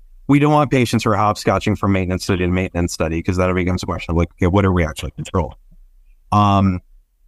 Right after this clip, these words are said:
the, but if the Listeria study was for active disease,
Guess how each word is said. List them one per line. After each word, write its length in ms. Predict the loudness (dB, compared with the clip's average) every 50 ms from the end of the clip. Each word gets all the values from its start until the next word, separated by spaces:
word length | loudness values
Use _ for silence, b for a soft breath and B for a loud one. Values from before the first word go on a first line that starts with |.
| _ _ _ _ -20 _ _ -6
the, 380 | -4 0 2 4 4 4 4 4
but 140 | 2 2 0
if 80 | 0
the 100 | 0 0
Listeria 420 | 0 0 0 0 0 2 2 2 2
study 240 | 2 2 2 2
was 120 | 2 0 0
for 160 | -2 -4 -4 -2
active 480 | -2 0 0 0 -2 -2 -2 -2 0
disease, 760 | 0 0 0 0 0 0 0 0 0 0 -2 -2 -4 -6 -8